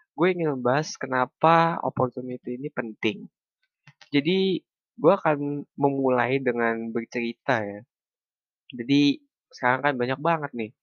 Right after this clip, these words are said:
orang yang katakanlah terkena impact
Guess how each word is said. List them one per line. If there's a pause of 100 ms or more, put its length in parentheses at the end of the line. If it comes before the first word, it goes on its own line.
(400)
orang
yang
katakanlah
terkena
impact